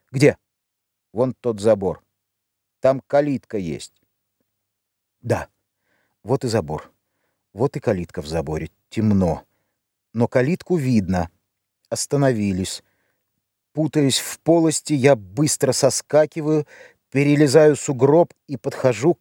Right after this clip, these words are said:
калитке. Заперта. И нет намёка ни на звонок, ни даже на ручку, за которую можно бы схватиться и дёргать.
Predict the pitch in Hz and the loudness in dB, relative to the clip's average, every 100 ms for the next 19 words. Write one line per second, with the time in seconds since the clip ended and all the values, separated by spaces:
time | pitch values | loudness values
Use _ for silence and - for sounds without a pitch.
0 | _ - 147 143 127 - 101 92 - - | _ -4 -2 0 -4 -6 -10 -10 -12 -20
1 | _ _ _ _ - 107 160 - 147 120 | _ _ _ _ -12 -2 0 2 2 0
2 | 78 - _ _ _ _ _ _ _ _ | -2 -14 _ _ _ _ _ _ _ _
3 | _ _ _ _ _ _ _ _ _ _ | _ _ _ _ _ _ _ _ _ _
4 | _ _ _ _ _ _ 127 127 156 - | _ _ _ _ _ _ 0 4 2 2
5 | 131 135 147 131 131 135 110 110 120 131 | 0 0 0 0 2 2 2 2 2 2
6 | 165 127 127 107 139 127 143 143 139 127 | -2 -2 -6 2 2 2 -2 0 2 0
7 | 107 - - 98 - _ _ _ _ _ | 0 -4 -4 -6 -8 _ _ _ _ _
8 | - 107 - - 135 123 131 135 127 127 | -8 -4 -2 2 2 4 4 2 0 -2
9 | 135 - 113 127 - 180 - 139 131 113 | -2 -4 2 0 2 -4 -2 0 0 -2
10 | 101 147 120 104 98 | 4 6 6 0 -8